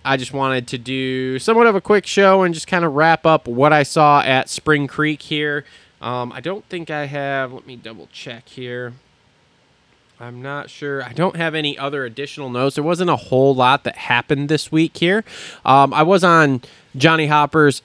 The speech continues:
Shit Show, his live Friday show with him and Coach. So make sure to go check that out. Uh, we had a good time there. We talked, we chopped it up a lot. Uh, we talked about World Supercross. We talked about silly season stuff. We talked about the Cooper Webb incident.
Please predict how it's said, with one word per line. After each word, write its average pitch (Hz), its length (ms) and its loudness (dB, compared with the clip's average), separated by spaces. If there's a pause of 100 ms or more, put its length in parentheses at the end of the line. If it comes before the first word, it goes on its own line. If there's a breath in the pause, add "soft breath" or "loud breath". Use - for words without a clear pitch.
Shit - 340 2
Show, 170 360 6
his 139 240 0
live 139 320 4
Friday 143 420 2
show 147 340 6
with 135 200 2
him 139 140 2
and 123 120 -2
Coach. 196 460 2
So 156 120 2
make 160 180 0
sure 185 120 0
to 165 60 0
go 156 140 4
check - 380 -2
that 143 300 2
out. 139 380 2 (360 loud breath)
Uh, 117 520 6
we 131 100 2
had 139 140 4
a - 20 -6
good 135 180 0
time 135 280 -2
there. 139 320 4
We 127 120 -2
talked, 135 460 2
we 131 120 -2
chopped 131 300 0
it 135 80 2
up 131 140 2
a 135 40 0
lot. 123 540 2
Uh, 113 280 2
we 117 80 -2
talked 123 320 -2
about 117 540 0 (540 loud breath)
World 170 280 6
Supercross. 143 800 4
We 127 100 -2
talked 127 320 0
about 123 260 0
silly 156 280 2
season 135 340 -4
stuff. 131 340 -2
We 131 80 -6
talked 123 240 -2
about 123 160 0
the - 60 -12
Cooper 139 280 0
Webb 135 260 4
incident. 123 580 0